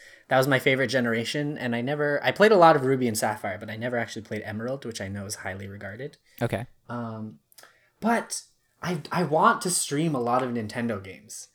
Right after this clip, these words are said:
Speaker 1: But because I am frugal, when I bought a Switch, I, um, mostly wanted it for Pokemon Sword and Shield. So I decided to buy the Switch Lite
Speaker 2: Mm.
Speaker 1: to save some money. Did not know I was going to start streaming.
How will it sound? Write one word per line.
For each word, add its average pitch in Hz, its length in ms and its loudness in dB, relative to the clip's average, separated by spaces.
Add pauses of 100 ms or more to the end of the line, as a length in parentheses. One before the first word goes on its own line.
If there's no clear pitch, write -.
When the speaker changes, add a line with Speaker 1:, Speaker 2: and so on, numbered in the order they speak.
(640)
Speaker 1:
But 143 240 4
because 240 420 8
I 170 120 8
am 120 120 4
frugal, 110 640 -6 (420)
when 160 240 4
I 185 80 8
bought 151 220 6
a 127 40 2
Switch, - 640 -4 (380)
I, 117 680 2 (260)
um, 104 720 -6
mostly 170 500 4
wanted 131 320 4
it 156 220 2
for 110 340 0
Pokemon 110 460 -4
Sword 107 260 -4
and 107 100 -10
Shield. 110 440 -12 (560)
So 113 560 0
I 107 100 -4
decided 107 520 -2
to - 100 -6
buy 104 180 -4
the 117 100 -6
Switch 139 360 -4
Lite - 400 0
Speaker 2:
Mm. 92 240 0
Speaker 1:
to - 60 0
save - 240 -2
some 147 120 -6
money. 185 280 -4 (260)
Did 190 160 6
not 262 160 8
know 226 100 10
I 196 120 12
was 175 120 8
going 175 400 6
to 170 320 4
start 151 300 8
streaming. 139 640 2